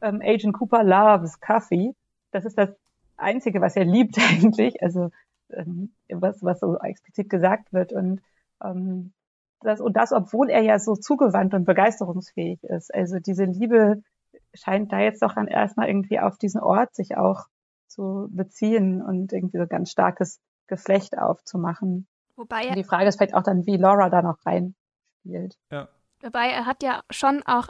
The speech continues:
Speaker 2: angedeutet, dass irgendwie in seiner Vergangenheit da auch irgendwie jemand war, ähm, irgendwie, wo er auch drauf angesprochen wurde, ob er, glaub ich, verheiratet war oder ist.
Speaker 1: Hm.
Speaker 2: Und dann spricht er eben von einer Liebe, die er mal hatte. Und das war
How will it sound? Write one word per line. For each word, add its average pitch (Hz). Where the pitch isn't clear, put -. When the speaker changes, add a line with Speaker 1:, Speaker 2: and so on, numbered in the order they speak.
Speaker 2:
angedeutet, 226
dass 214
irgendwie 226
in 220
seiner 220
Vergangenheit 226
da -
auch 208
irgendwie 214
jemand 208
war, 202
ähm, 208
irgendwie, 226
wo 233
er 214
auch 208
drauf -
angesprochen 233
wurde, 226
ob -
er, 214
glaub 220
ich, -
verheiratet 285
war 277
oder 285
ist. -
Speaker 1:
Hm. 196
Speaker 2:
Und 233
dann 240
spricht -
er 233
eben 226
von 226
einer 226
Liebe, 233
die 220
er 208
mal 208
hatte. 226
Und 214
das -
war 208